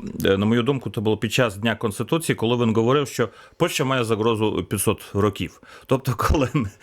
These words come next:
<laughs> е, мене питають, чи відчуваємо загрозу з боку Росії, ну, я можу по-, погодитися з, з паном президентом, що ця загроза завжди була постійною.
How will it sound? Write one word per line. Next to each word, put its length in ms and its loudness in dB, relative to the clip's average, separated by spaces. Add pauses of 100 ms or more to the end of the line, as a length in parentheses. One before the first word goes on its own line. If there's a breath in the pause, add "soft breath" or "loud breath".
(260 loud breath)
<laughs> 80 2 (680 loud breath)
е, 260 4
мене 240 2
питають, 520 -2
чи 260 2
відчуваємо 680 0
загрозу 440 0
з 40 -2
боку 300 0
Росії, 320 0
ну, 120 4
я 380 2
можу 220 0
по-, 260 0
погодитися 640 0
з, 320 2
з 40 -10
паном 280 -2
президентом, 580 0
що 260 -2 (440 loud breath)
ця 340 0
загроза 380 0
завжди 240 0
була 140 2
постійною. 640 -2